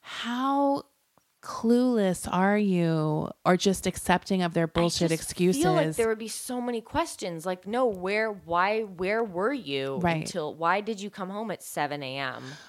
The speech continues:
Speaker 1: Well, I wonder if the fact that he's a trucker, they do have odd hours. He was
Speaker 2: Could
Speaker 1: able to be
Speaker 2: be.
Speaker 1: like, "Oh, I have a late run. I had a late run. I got called in,"
Speaker 2: That could have
Speaker 1: whatever.
Speaker 2: been it.
Speaker 1: Also, you don't have the access that we have now to get in touch with any, someone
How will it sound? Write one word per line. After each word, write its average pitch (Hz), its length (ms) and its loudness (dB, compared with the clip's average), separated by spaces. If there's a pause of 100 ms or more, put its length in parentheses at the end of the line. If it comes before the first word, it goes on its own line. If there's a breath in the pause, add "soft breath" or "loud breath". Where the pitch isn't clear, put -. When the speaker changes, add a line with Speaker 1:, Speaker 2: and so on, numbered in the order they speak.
(140 loud breath)
Speaker 1:
Well, 220 160 4
I 240 100 6
wonder 240 280 2
if - 120 -6 (160)
the 208 80 -2
fact 208 160 0
that 190 80 2
he's 185 160 2
a 180 40 0
trucker, 185 560 -2
they 170 140 0
do 185 180 0
have 170 200 -2
odd 160 280 0
hours. 165 800 -2
He 185 160 0
was 165 120 2
Speaker 2:
Could 170 80 4
Speaker 1:
able 170 160 2
to 175 80 2
be 160 40 2
Speaker 2:
be. 170 80 4
Speaker 1:
like, 165 180 0
"Oh, 180 100 4
I 170 60 4
have 156 200 2
a 156 60 2
late 151 240 -2
run. 147 500 -4
I 156 60 -2
had 151 140 0
a 147 40 -4
late 143 220 -6
run. 143 380 -6
I 147 100 -4
got 147 160 -2
called 147 260 -4
in," 139 240 -4
Speaker 2:
That 165 180 0
could - 40 -10
have 143 60 -4
Speaker 1:
whatever. 185 160 -4
Speaker 2:
been 147 140 -4
it. 262 200 -4 (260 loud breath)
Speaker 1:
Also, 247 320 4 (380 loud breath)
you 226 180 2
don't 226 340 0
have 226 320 0 (360)
the 208 120 -2
access 185 460 -2
that - 160 -4
we 180 120 0
have 165 220 -4
now 165 220 -2
to 160 160 -8
get 165 180 -8
in 151 60 -12
touch - 260 -8
with 156 120 -6
any, 156 220 -6 (120)
someone 151 640 -10